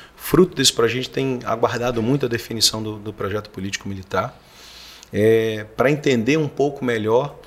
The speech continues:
como é que são, é, co-, como é que serão as articulações. O que a gente sempre defende é que esse di-, as pessoas sempre usam a questão do diálogo, diálogo, diálogo.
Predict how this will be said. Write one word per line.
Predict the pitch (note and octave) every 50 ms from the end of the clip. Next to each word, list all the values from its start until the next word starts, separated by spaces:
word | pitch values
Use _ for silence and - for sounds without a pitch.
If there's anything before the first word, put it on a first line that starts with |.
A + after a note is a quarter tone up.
| - - - -
como | - G#2+ A2 A#2
é | A#2
que | - -
são, | - - B2 A#2+ A#2+ A#2+
é, | A#2 A2+ -
co-, | - - A2+
como | - - - C3 D3
é | D#3
que | D3+ - -
serão | - - D3+ C3+ B2 D3 E3+
as | D3+ A2+ A#2+
articulações. | B2+ A2+ - - - - - A2+ G#2+ G2+ - - - G2+ G#2+ B2+ C#3+ - -
O | - - - - - - - -
que | -
a | A#2+
gente | D3 D#3+ -
sempre | - - F3 - E3+
defende | C#3+ C#3 C3 - - C#3 D3+ E3 D3+ A#2 G2 - - -
é | G#2+ A2+
que | - - D3 D3 D3 C#3 C3+ B2+ - - - - - - - - - - - - - - -
esse | C3 C#3 - - C#3
di-, | B2+ B2 A#2+ B2 B2+ - - - - - - - - -
as | B2 C3 B2+
pessoas | - - C3+ - E3 -
sempre | - F3 D#3 E3+ D#3+ D#3 D3 C#3+ C3+ C3+ C#3 - - -
usam | C3+ B2+ C#3 C3+ C#3 C#3 C3+ B2+
a | B2 A#2+ A#2+ A#2
questão | - - A2+ - C#3+ C3+
do | C3 B2
diálogo, | A#2+ A#2+ A#2 A2+ G#2+ G2 F#2+ F2+ G2
diálogo, | F#2+ G2+ A2+ A2 A2 G#2+ G2+ F#2+ F#2+ G2+
diálogo. | G#2 G#2+ G2+ F#2+ F#2 G#2+ -